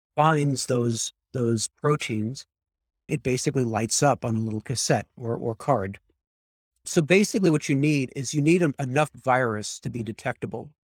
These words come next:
So the antigen tests work when you have a fairly, relatively high viral load. And there's implications for that, and I'll explain that in a minute. But first I wanna compare that with P C R, or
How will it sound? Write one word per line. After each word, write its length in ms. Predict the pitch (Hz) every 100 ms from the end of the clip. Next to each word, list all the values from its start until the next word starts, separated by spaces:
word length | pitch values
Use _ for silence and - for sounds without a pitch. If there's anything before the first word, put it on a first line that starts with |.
| _ _ _ _
So 220 | - 147
the 140 | 131 139
antigen 500 | 156 202 190 151 143
tests 480 | - 135 123 - -
work 400 | 185 135 135 - _ _ _
when 220 | 143 131
you 120 | 131
have 360 | 123 131 127 120
a 120 | 147 127
fairly, 420 | 160 156 147 131
relatively 540 | 143 160 160 147 127
high 340 | 120 - 135 127
viral 440 | 110 123 135 113
load. 240 | 101 95 98 _ _ _ _ _ _
And 140 | 135 135
there's 140 | 139
implications 680 | 156 170 156 147 139 151 139
for 120 | 113
that, 120 | 104
and 100 | 107
I'll 80 | 120
explain 340 | - - 127
that 120 | 120
in 80 | 117
a 60 | 117
minute. 240 | 123 110
But 200 | 117 117 -
first 260 | 165 160
I 20 |
wanna 160 | 175 147
compare 300 | 139 131 139
that 60 | 127
with 160 | 123
P 160 | _ 151
C 260 | - 127
R, 220 | 123 117 98
or 140 | 113